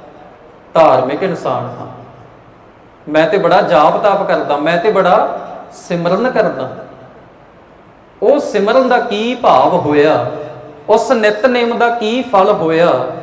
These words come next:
ਤੇਰਾ ਵਿਵਹਾਰ ਵੇਖ, ਆਪਣੇ ਵੱਲ ਧਿਆਨ ਮਾਰ। ਪੰਕਤੀਆਂ ਪੜ੍ਹ ਰਿਹਾ ਏ, ਸਮਝ ਰਿਹਾ ਏ ਕਿ "ਠਾਕੁਰ ਗਾਈਏ ਆਤਮ ਰੰਗ।" ਤੇਰੀ ਉਮਰ ਕਿੰਨੀ ਹੋ ਗਈ ਏ?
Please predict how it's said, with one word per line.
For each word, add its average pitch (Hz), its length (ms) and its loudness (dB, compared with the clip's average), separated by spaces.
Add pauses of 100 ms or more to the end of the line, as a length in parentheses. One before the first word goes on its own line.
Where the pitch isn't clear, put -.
(320)
ਤੇਰਾ 180 180 4
ਵਿਵਹਾਰ 160 720 4
ਵੇਖ, 139 440 -2 (760)
ਆਪਣੇ 165 280 2
ਵੱਲ 175 280 0
ਧਿਆਨ 147 320 0
ਮਾਰ। 135 540 0 (520)
ਪੰਕਤੀਆਂ 175 500 0
ਪੜ੍ਹ 175 240 2
ਰਿਹਾ 165 340 -2
ਏ, 151 140 -4
ਸਮਝ 175 440 -4
ਰਿਹਾ 147 420 -2
ਏ 135 80 -6 (680)
ਕਿ 170 80 0
"ਠਾਕੁਰ 160 560 2
ਗਾਈਏ 143 500 0 (880)
ਆਤਮ 143 380 2
ਰੰਗ।" 135 480 0 (520)
ਤੇਰੀ 196 300 0
ਉਮਰ 208 280 2
ਕਿੰਨੀ 226 360 -2
ਹੋ 196 180 2
ਗਈ 175 320 0
ਏ? 131 160 -2